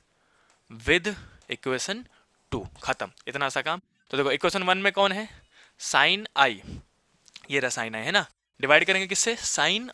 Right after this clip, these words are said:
R से। तो sine R लिख दिया हमने ऐसे करके। is equal to में कौन आएगा? वी वन टी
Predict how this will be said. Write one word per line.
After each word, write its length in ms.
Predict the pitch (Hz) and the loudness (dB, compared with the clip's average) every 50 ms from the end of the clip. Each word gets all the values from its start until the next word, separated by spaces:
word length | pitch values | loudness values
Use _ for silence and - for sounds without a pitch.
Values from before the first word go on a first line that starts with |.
| _ - | _ 4
R 160 | 139 135 127 | 4 4 4
से। 240 | 117 - - 110 92 _ _ - - _ _ _ | 2 -2 -4 -6 -10 _ _ -20 -20 _ _ _
तो 80 | - 120 | -6 -4
sine 400 | - - - 127 147 175 202 208 - - - _ _ - | -4 -2 -2 0 -2 -2 -2 -6 -16 -20 -20 _ _ 4
R 180 | 131 131 127 | 6 6 6
लिख 200 | 117 117 113 123 | 2 -2 -10 -8
दिया 160 | 117 123 120 117 | -6 -6 -6 -6
हमने 220 | 120 120 120 117 | -6 -6 -6 -6
ऐसे 180 | 113 - - 113 | -4 -4 -6 -8
करके। 260 | 113 113 - - - _ _ _ _ _ _ _ - 143 | -8 -10 -10 -16 -20 _ _ _ _ _ _ _ -4 -4
is 100 | 131 - | 2 4
equal 260 | 170 165 170 165 - | 4 4 4 4 2
to 80 | 160 | 2
में 140 | 131 113 101 90 - - _ _ _ _ _ _ _ | 2 0 -4 -6 -10 -14 _ _ _ _ _ _ _
कौन 160 | - 160 170 | 6 6 8
आएगा? 220 | 180 185 185 190 202 | 8 6 6 4 2
वी 180 | 165 139 160 | 2 2 2
वन 180 | 170 190 202 196 | 4 4 2 2
टी 240 | 190 - 226 240 | 2 0 0 0